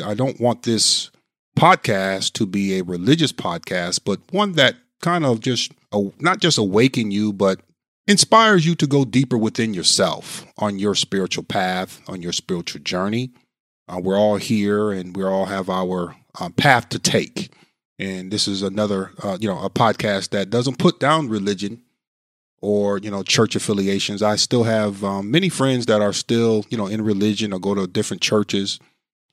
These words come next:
And I honor that. I respect that. I know a lot of, you know, great people and good people in these, uh, different circles. So I've always just tried to share with you, you know, my aha moments,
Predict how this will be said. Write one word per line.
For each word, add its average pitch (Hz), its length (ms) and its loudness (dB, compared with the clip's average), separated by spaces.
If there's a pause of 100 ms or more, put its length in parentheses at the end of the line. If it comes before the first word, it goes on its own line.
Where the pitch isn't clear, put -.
(120)
And 95 480 -6 (100)
I 113 120 0
honor 110 320 2
that. - 300 -6 (300)
I 101 80 -6
respect 95 640 2
that. - 260 -8 (500)
I 90 120 -10
know 98 200 -2
a 92 60 0
lot 104 380 -2
of, 92 180 -4 (300)
you 101 60 -12
know, 90 100 -8
great 95 400 -2
people 101 600 0
and 90 240 -12
good 123 280 6
people - 400 -8 (800)
in 98 300 0
these, 101 440 0
uh, 98 140 -4
different 95 320 -6
circles. - 880 2 (300)
So 123 120 2
I've 139 220 2
always 160 360 2
just 123 200 -2
tried 117 380 2
to 107 200 -2
share 131 340 4
with 110 280 -2
you, 101 360 -4 (320)
you 113 80 -8
know, 101 80 -2
my 101 260 0
aha 101 360 -4
moments, 98 560 -2